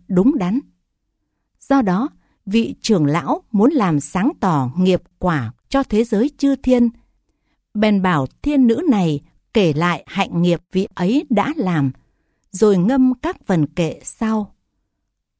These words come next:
Một, tọa sàng kim sắc thật huy hoàng,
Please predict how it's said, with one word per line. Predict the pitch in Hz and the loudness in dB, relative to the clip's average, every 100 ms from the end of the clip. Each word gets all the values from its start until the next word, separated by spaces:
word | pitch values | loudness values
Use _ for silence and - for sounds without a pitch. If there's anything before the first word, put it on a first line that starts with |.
| _ - | _ -2
Một, | 208 196 170 _ _ _ _ _ _ _ | 0 2 -2 _ _ _ _ _ _ _
tọa | 233 208 - | 0 0 -2
sàng | - 202 190 175 147 147 - | -6 -2 0 0 -2 -4 -4
kim | 320 294 | 2 2
sắc | - 320 415 _ - | 2 -4 -6 _ -2
thật | 214 180 | -2 -2
huy | - - 320 302 | -6 -2 0 0
hoàng, | 214 208 180 156 | -2 -2 0 -2